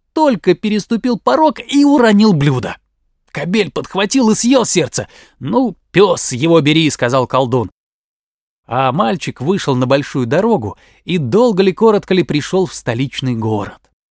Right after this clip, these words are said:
Остановился у гостиных рядов, да на знатный заморский товар любуется. Увидал его купец и взял к себе за приказчика. С того самого времени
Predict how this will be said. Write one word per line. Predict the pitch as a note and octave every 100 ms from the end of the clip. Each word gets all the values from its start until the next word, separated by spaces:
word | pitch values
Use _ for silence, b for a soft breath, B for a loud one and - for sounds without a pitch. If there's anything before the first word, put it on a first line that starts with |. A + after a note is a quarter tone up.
| _ _ -
Остановился | G#3+ G#3 D#3 B2+ A2 -
у |
гостиных | A#2 C3 - D3+ F3+ -
рядов, | C4 C4+ E4 -
да | A3 E4
на | C4+ G#3+
знатный | A#3 B3+ F#3+
заморский | D3+ D#3 G3 E3+ - D#3
товар | D3 B2 A2 F2+
любуется. | A2+ F2+ E2+ - - - _ _ _ _ _
Увидал | A#2 G#2 G2 F#3
его | A#3+ A3+
купец | - - - - B B B
и | - F3 -
взял | G#2 E3+ A3
к | -
себе | C#3 A#2+
за | D#3+ D3+
приказчика. | E3+ - - - - - - _ _ _ _ _
С | -
того | - F3+ B3
самого | - E3+ A#2
времени | A2+ G#3 A#3+ G#2